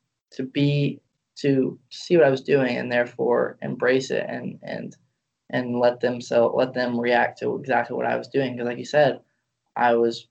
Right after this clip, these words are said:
basically embodying what I was trying to talk about, or I was trying to embody what I was talking about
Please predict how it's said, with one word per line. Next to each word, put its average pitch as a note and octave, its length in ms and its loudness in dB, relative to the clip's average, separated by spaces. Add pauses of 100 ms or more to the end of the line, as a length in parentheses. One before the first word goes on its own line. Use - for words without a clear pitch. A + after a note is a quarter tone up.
(320)
basically B2 580 -2
embodying A#2+ 560 0
what A#2+ 160 0
I A#2+ 100 -2
was A#2 120 -8
trying B2 260 -4
to B2 100 -10
talk B2+ 200 0
about, - 120 -10
or B2 100 2
I B2 60 6
was B2 100 2
trying C#3 340 2
to B2+ 100 -4
embody A#2+ 380 2
what A#2 120 2
I A#2 40 -2
was A#2 100 -8
talking C3 320 -2
about A#2+ 340 -4